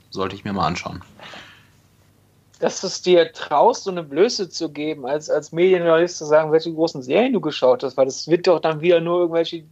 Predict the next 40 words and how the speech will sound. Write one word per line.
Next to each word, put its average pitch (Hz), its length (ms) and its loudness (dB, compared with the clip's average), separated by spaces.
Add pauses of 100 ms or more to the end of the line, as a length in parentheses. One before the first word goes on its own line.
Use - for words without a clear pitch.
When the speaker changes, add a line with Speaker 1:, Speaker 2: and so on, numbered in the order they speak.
(120)
Speaker 2:
Leute 165 420 0
geben, 175 220 -2
die 170 60 -6
dann 165 140 -2
sagen, 156 260 2
„Siehste, 302 500 2 (320)
der 180 140 4
hat 214 80 0
von 220 220 0
nix - 260 -8
eine 202 100 -2
Ahnung, 240 300 0
wenn 202 120 -2
er 185 80 0
das 233 200 -2
nicht 208 220 -12
gesehen 170 340 -4
hat 147 80 0
und 151 140 -4
das 220 180 -2
nicht 190 200 -8
gesehen 151 300 -4
hat“, 127 200 -2
weil 160 420 6 (540)
wir 160 140 4
ja 160 120 8
auch - 220 0
alles 175 560 -2
gucken 180 320 -8
können 151 260 -6
jederzeit, 147 680 2
weil 147 180 2
wir 147 120 2
haben 151 120 0
ja 151 100 -2
einen 151 240 -8
vierzig-Stunden-Tag 160 1040 0
und 156 180 -10
eine 147 160 0 (680)
Neun-Tage-Woche. 151 1120 0